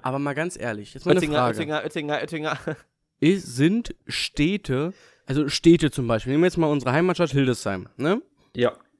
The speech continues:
Speaker 1: Ist doch, dahinter steht doch auch eine, ja, dahinter steht die Behörde, dahinter steht sowas, jetzt mal ganz ab vom Thema, sorry, aber, ne, das ist, liegt mir jetzt auf der Zunge. Und im Grunde genommen,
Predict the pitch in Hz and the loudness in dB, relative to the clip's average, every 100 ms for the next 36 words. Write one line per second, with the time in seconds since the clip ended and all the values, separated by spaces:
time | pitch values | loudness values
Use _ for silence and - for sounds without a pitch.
0 | _ _ _ - 175 - 196 170 - _ | _ _ _ -2 -2 0 -2 -4 -16 _
1 | _ _ _ _ _ _ _ _ _ _ | _ _ _ _ _ _ _ _ _ _
2 | 139 135 185 208 202 - 180 - - - | 0 2 2 0 -2 -4 -2 -2 -4 -2
3 | 139 170 135 - _ _ _ _ _ _ | 0 0 -4 -20 _ _ _ _ _ _
4 | _ 123 135 139 139 131 101 - 113 110 | _ -4 -2 0 0 -2 -4 -4 0 0
5 | 95 - - _ - 123 139 135 127 117 | -2 -8 -10 _ -4 -2 -2 -4 -6 -4
6 | 143 156 190 170 135 135 127 127 117 139 | 0 2 2 0 -2 -4 -6 -6 -6 -2
7 | 156 165 143 147 143 170 170 165 - 156 | -2 -2 -4 -2 2 2 2 2 4 2
8 | 135 175 170 135 180 185 180 151 - 143 | 6 6 8 6 8 8 8 6 6 6
9 | 143 127 165 190 - - - 143 170 156 | 6 6 6 4 2 -10 -8 -2 -2 -2
10 | 139 190 208 175 170 180 - 170 135 95 | 0 2 2 2 2 0 2 2 2 -2
11 | - - - - 95 - _ 147 151 156 | -10 -14 -14 -14 -16 -18 _ -4 0 0
12 | 131 170 208 196 208 214 | 0 0 0 -2 -4 -4